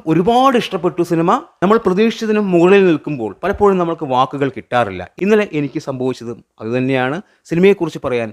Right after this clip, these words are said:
വാക്കുകൾ കിട്ടാൻ ഒരുപാട് ഞാൻ ബുദ്ധിമുട്ടി. പറയാൻ ഒരുപാടുണ്ട്, പക്ഷേ പറയാൻ കിട്ടുന്നില്ല എന്നുള്ളത് എടുത്തു പറയേണ്ട ഒരു കാര്യമാണ്. ഇങ്ങനെ ഒരു സംഭവം ഇതിനു മുൻപ്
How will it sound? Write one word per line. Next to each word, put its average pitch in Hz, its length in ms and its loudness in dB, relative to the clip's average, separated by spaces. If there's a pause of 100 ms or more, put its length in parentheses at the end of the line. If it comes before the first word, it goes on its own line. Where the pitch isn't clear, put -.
(120)
വാക്കുകൾ 107 340 -6 (140)
കിട്ടാൻ 135 340 -6 (280)
ഒരുപാട് 160 320 0 (160)
ഞാൻ 107 180 -6
ബുദ്ധിമുട്ടി. 95 420 -10
പറയാൻ 240 260 2 (140)
ഒരുപാടുണ്ട്, 175 520 0 (120)
പക്ഷേ 214 160 -8 (140)
പറയാൻ 143 280 -8 (120)
കിട്ടുന്നില്ല 151 580 -4 (180)
എന്നുള്ളത് 107 360 -6 (320)
എടുത്തു 240 240 -6 (100)
പറയേണ്ട 104 340 -4 (140)
ഒരു 101 160 -8
കാര്യമാണ്. 92 400 -8 (180)
ഇങ്ങനെ 180 200 2 (100)
ഒരു 135 160 -2
സംഭവം 110 360 -4
ഇതിനു 110 180 -10
മുൻപ് 104 240 -4